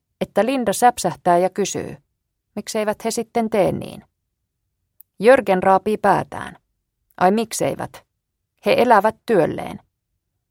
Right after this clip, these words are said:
He ovat jumiutuneet kuihtuviin ihmissuhteisiin, jotka ovat tärkeitä muista syistä. On talo, auto, mökki tai mitä milloinkin. Mitä sinä luulet?" Hän pitää lyhyen tauon ja jatkaa.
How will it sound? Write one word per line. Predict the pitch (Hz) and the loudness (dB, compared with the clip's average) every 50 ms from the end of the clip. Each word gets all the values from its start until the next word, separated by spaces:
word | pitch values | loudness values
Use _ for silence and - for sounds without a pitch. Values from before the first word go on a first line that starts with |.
| _ - | _ 0
He | - 190 | 2 4
ovat | 202 220 226 220 - | 4 4 2 2 0
jumiutuneet | 233 269 277 277 262 220 196 - 190 185 185 180 175 - - - | -4 -4 -2 0 -2 -2 -2 -4 -2 0 0 0 0 -2 -4 -4
kuihtuviin | - 269 254 208 - - 196 180 190 190 196 | -4 -4 -4 -4 -6 -6 -4 -2 -2 -2 -2
ihmissuhteisiin, | - 247 226 208 185 170 - - 165 151 - - - 165 165 160 - 180 175 175 | -2 -4 -4 -4 -4 -4 -6 -6 -8 -8 -8 -6 -4 -2 -2 -2 -2 -2 -2 -2
jotka | 175 180 180 - - 180 | -2 -4 -4 -2 0 2
ovat | 127 170 190 196 - - | 4 4 2 2 2 0
tärkeitä | 240 233 214 202 - 196 196 - 220 | 0 0 0 -2 -6 -6 -4 -4 -2
muista | 214 208 208 180 - - - | -2 -2 -2 -2 -4 -6 -8
syistä. | 147 - 139 127 123 - - - - 151 - _ _ _ _ _ _ _ _ _ _ | -8 -8 -8 -10 -10 -10 -12 -14 -16 -20 -20 _ _ _ _ _ _ _ _ _ _
On | - 262 269 233 | 2 2 2 2
talo, | - 226 214 202 165 143 131 - _ _ _ | 2 0 2 2 0 0 -2 -4 _ _ _
auto, | - 208 196 175 151 151 - 127 - _ _ _ _ | 0 0 0 0 -2 -4 -6 -8 -8 _ _ _ _
mökki | 208 220 233 226 _ _ - 175 156 | -4 -4 -4 -4 _ _ -10 -10 -6
tai | - 160 151 151 147 147 - | -2 -2 -2 -2 -2 -4 -8
mitä | 208 208 - 214 196 | -8 0 2 2 4
milloinkin. | 185 185 175 160 143 120 98 113 120 - - - 160 - _ _ _ _ _ _ - | 4 2 0 -2 -2 -4 -4 -6 -8 -12 -16 -20 -20 -20 _ _ _ _ _ _ -10
Mitä | 190 185 - 226 226 | -4 0 2 2 2
sinä | - 240 208 180 165 156 | 2 0 0 2 2 2
luulet?" | 147 131 - - - - - - - _ _ _ _ _ _ _ _ _ _ _ _ _ _ _ _ _ _ _ _ _ _ _ _ | 0 -4 -6 -8 -12 -14 -16 -20 -20 _ _ _ _ _ _ _ _ _ _ _ _ _ _ _ _ _ _ _ _ _ _ _ _
Hän | - 185 175 180 | -8 -8 -4 -4
pitää | 285 294 302 262 233 214 214 | -4 0 4 6 6 6 4
lyhyen | 240 254 247 233 202 185 175 175 | 2 -2 0 2 2 2 2 2
tauon | - 220 214 202 185 170 175 | 2 2 4 4 2 2 2
ja | 180 180 | 2 2
jatkaa. | 190 190 175 170 - - - - - - - | 4 4 2 2 -2 -8 -10 -10 -10 -10 -12